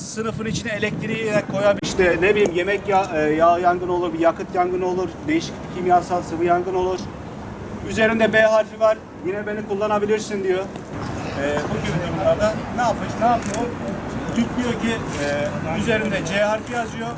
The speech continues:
elektrik ve gaz yangınlarda beni kullanabilirsin. Neden bunu önerdim? Çünkü evlerimizde bütün yangın sınıflarını, e, sınıflarıyla karşılaşma ihtimalimiz var. Baktım işte nem, soba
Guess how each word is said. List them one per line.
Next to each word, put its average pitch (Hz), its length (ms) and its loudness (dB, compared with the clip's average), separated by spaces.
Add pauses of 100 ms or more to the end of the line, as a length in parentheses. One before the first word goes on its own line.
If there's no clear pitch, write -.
(120)
elektrik 202 480 -8
ve 185 140 -2
gaz 202 200 0
yangınlarda 180 560 -4
beni 190 120 -4 (100)
kullanabilirsin. 185 680 -6 (920)
Neden 254 300 2
bunu 202 140 -4
önerdim? 165 440 0 (440)
Çünkü 233 200 -4
evlerimizde 226 760 2 (320)
bütün 240 360 -2
yangın 208 300 0
sınıflarını, 208 720 0 (600)
e, 220 40 -4
sınıflarıyla 202 640 0
karşılaşma 196 640 -2
ihtimalimiz 185 680 -2
var. 180 160 4 (440)
Baktım 254 340 2
işte 208 280 -2
nem, 202 240 2
soba 196 400 2